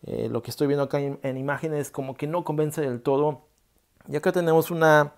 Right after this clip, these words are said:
una breve imagen de lo que sería una porción de la parte trasera de la caja de esta figura, en el cual se muestra, eh, acá a más a, a detalle lo que sería la cabeza y rostro de la figura de Optimus Prime,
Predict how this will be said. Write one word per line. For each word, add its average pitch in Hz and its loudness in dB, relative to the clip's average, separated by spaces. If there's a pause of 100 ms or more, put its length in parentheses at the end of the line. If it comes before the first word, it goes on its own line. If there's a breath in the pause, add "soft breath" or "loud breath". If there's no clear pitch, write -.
(420 loud breath)
una 160 4
breve 175 10
imagen 147 2
de 147 0
lo 131 -2
que 127 -8
sería 139 4
una 202 4
porción 160 2
de 151 0
la 131 2
parte 143 -2
trasera 135 -2
de 131 -6
la 107 -6
caja 127 -6
de 127 -4
esta 123 -6
figura, 135 -2
en 143 -2
el 120 -6
cual 127 0
se 127 -8
muestra, 131 -2 (420 soft breath)
eh, 117 0
acá 131 2
a 127 4
más 143 2
a, 135 0
a 131 2
detalle 135 0
lo 123 -4
que - -20
sería 127 -2
la 117 0
cabeza 127 0
y 131 -4
rostro 127 -4
de 123 -4
la 113 -6
figura 117 -2
de 120 -6
Optimus 117 -8
Prime, 160 0